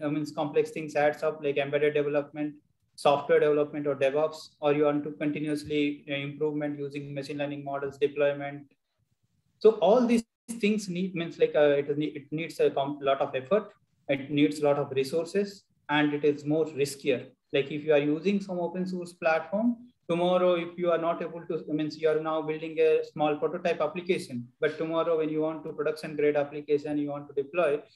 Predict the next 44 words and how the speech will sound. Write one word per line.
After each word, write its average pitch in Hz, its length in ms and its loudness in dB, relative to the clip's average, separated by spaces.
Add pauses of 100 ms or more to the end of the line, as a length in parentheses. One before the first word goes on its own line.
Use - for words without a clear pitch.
(300)
it 180 160 -2
will 170 160 -2
not 165 340 2
be 165 140 -10
scalable. 143 540 4 (460)
So, 160 340 -2 (180)
so 190 480 2 (100)
I 180 140 4
s-, 185 220 -2
mean, 165 180 -4
so 147 80 -6
it 160 160 -2
is 160 140 -6
suggestible 185 500 2
that 175 160 -2
always 165 480 -2
use 170 460 -8
a 151 300 8
cots 156 340 2
platform 147 560 -2 (180)
where 156 160 8
you 156 140 -2
can 156 180 -2
con-, 151 300 0
get 156 160 4
continuous 151 420 -4
support, 196 420 2
and 165 200 -8
the 160 80 0
platform, 190 560 2
it 190 120 -6
will 185 160 0
take 175 300 -4
care 175 220 2
of 156 180 0
that, 208 240 0
whatever 156 280 0
the 156 100 -6
new 156 280 -12
trends 147 280 0
of 143 140 -6
technology 143 500 -4
is 123 200 -14
coming. 117 220 -12